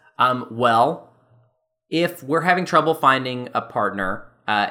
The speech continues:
I think it's best to go, and I have done this once. The first time I kind of just, like, not discovered this, 'cause I'm not the first person to play like this, but the first time it occurred to me to do this,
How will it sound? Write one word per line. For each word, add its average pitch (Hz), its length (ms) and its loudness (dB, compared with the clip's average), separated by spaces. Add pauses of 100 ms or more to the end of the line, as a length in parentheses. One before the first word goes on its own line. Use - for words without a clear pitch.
I 113 140 -4
think 131 180 -6
it's 110 120 -8
best 107 340 -6
to 117 60 -10
go, 101 160 -6
and 110 180 -6
I 123 120 2
have 117 140 -4
done 107 160 -2
this 101 240 -8
once. 101 240 -8
The 104 80 -10
first 131 220 -4
time 120 100 -2
I 107 80 -2
kind 110 200 -6
of 92 80 -8
just, - 300 -14
like, 101 300 -6 (720)
not 117 220 0
discovered 101 580 -6
this, 87 220 -6
'cause 107 100 -8
I'm 107 140 -4
not 101 160 -2
the 92 140 -12
first 95 220 -6
person 92 260 -8
to 82 40 -10
play 104 260 -6
like 85 200 -8
this, 85 180 -10
but - 240 -8 (180)
the 117 80 -8
first 180 240 2
time 165 140 0
it 120 80 -2
occurred - 440 2
to 127 60 -2
me 107 160 -4
to 98 100 -6
do 139 280 -2
this, 87 400 -8